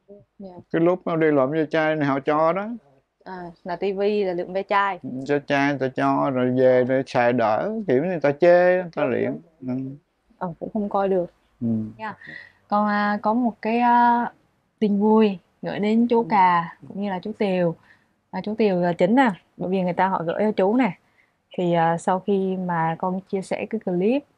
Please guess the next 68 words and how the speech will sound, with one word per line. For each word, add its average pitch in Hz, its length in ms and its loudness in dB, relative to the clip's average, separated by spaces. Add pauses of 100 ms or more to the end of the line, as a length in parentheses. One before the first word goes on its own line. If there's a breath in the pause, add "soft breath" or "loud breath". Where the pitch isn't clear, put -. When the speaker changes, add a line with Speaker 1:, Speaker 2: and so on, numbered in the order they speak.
(120)
Speaker 1:
mà 165 200 -6
con 185 120 -4
đến 202 200 -4
thăm 202 240 -4
chú 196 220 -2
á, 262 160 2 (280 loud breath)
Speaker 3:
Ừ. 165 80 -12 (240)
Speaker 1:
thì 180 140 -6
những 170 140 -6
cái 226 80 -6
khán 233 280 -2
giả 226 240 0
xem 208 240 -4
kênh 208 280 -2 (180)
họ - 120 -12
rất 233 140 -6
là 185 220 -4
khâm 202 140 -8
phục 180 200 -8 (100)
tình 175 200 -8
cảm 220 280 -4
của - 140 -12
hai 196 180 -6
chú 220 360 -2 (280 loud breath)
Speaker 3:
Cảm 156 180 -10
Speaker 1:
và 165 80 -2
Speaker 3:
ơn 147 100 -6
Speaker 1:
cũng - 140 -10
Speaker 3:
con. 202 100 -6
Speaker 1:
rất 247 160 -4
là 185 180 2
đồng 170 220 -4
cảm 202 300 -4
với 226 140 -2
hoàn 190 220 -4
cảnh - 180 -12
của - 100 -18
chú 208 120 -4
bây 226 160 -2
giờ. 180 300 -2 (140 loud breath)
Speaker 3:
Ừ. 127 60 -16 (180 loud breath)
Speaker 1:
Người 175 100 -8
ta 185 140 -2
cũng 170 200 -8
gửi 170 200 -4
đến 226 160 0
kênh 214 240 0
một 180 100 -4
cái 208 100 -4
khoản - 340 -6
tiền 190 340 0 (520 soft breath)
thì, 170 160 -4
à, 165 280 -4
giúp 247 140 -2 (140)
cho 208 120 -6
chú, 220 360 -2
ví 233 140 -2
dụ 220 120 -2
như 190 160 -6
là 170 220 -2
chú 196 220 -6
chữa - 160 -6
bệnh 202 260 0
hay 202 120 -4
gì 190 100 -2
đấy, 214 280 -2 (100)
ít 269 160 -2
nhất 285 160 0